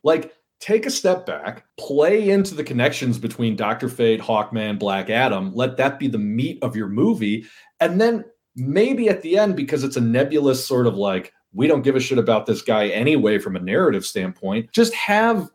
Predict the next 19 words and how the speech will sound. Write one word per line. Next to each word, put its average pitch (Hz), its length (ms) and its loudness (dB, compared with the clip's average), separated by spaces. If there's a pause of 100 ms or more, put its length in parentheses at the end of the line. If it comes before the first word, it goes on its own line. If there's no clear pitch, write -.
it's - 180 -8
either 190 400 2
the 104 140 -6
United 101 420 -4
States, 214 580 -2
which 127 200 -4
could 127 120 -2
be 113 120 0
an 107 60 0
interesting 113 360 -2
statement, 127 600 -4
or 208 200 0
just 226 240 -2
some 208 240 0
other 196 260 2
random 180 680 0
country. 113 640 0 (260)
It's 156 200 -2
Quarak, 185 760 -2